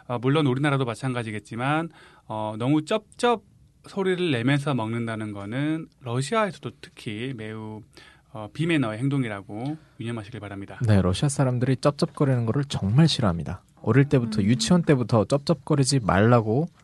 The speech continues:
Speaker 2: 이렇게 교육을 시키거든요.
Speaker 1: 네, 러시아인들과 음주, 보드카를 마실 때 한번 이야기를 해보도록 하겠습니다.
Speaker 2: 네, 그 수진 씨는 어떻게 보드카 좋아하세요?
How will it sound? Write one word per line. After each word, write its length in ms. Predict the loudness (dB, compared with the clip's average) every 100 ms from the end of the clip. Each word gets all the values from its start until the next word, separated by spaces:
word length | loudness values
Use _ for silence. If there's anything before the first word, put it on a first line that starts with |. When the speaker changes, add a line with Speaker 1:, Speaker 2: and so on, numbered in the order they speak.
| _ _
Speaker 2:
이렇게 180 | -8 -6
교육을 480 | 2 4 4 2 -2
시키거든요. 560 | -6 -2 0 0 -2 -2 -6 -14 -2
Speaker 1:
네, 180 | 0 2
러시아인들과 1160 | 2 0 2 6 4 4 2 4 4 4 4 2
음주, 840 | 0 0 -2 0 0 0 -6 -8 0
보드카를 480 | 0 0 0 2
마실 320 | 2 2 -2 -8
때 640 | -6 -4 -2 -2 -4 -6 -14 _ -20 -20 _
한번 220 | -6 -2
이야기를 380 | 0 2 0 -2
해보도록 440 | -2 -4 -6 -8
하겠습니다. 580 | -4 -4 -4 -6 0 4
Speaker 2:
네, 80 | 4
그 140 | 4 2
수진 420 | 2 2 4 4
씨는 420 | 2 2 2 0 -4
어떻게 260 | -4 -2
보드카 400 | 2 2 2 0
좋아하세요? 480 | 0 2 2 0 -4